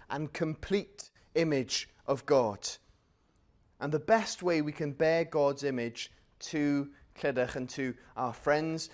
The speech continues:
and to our neighbours and to our families is by being like Jesus. This is what a, uh, preacher called Anthony Hoekema said.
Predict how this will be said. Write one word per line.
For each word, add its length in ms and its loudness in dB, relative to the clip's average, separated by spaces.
and 180 -8
to 160 -2
our 120 2
neighbours 540 2
and 140 -10
to 140 2
our 120 4
families 680 0
is 160 -10
by 200 2
being 560 0
like 480 -4
Jesus. 720 -4
This 140 -8
is 140 -2
what 320 2
a, 300 -4
uh, 200 -4
preacher 380 -2
called 340 -4
Anthony 420 -4
Hoekema 460 4
said. 360 2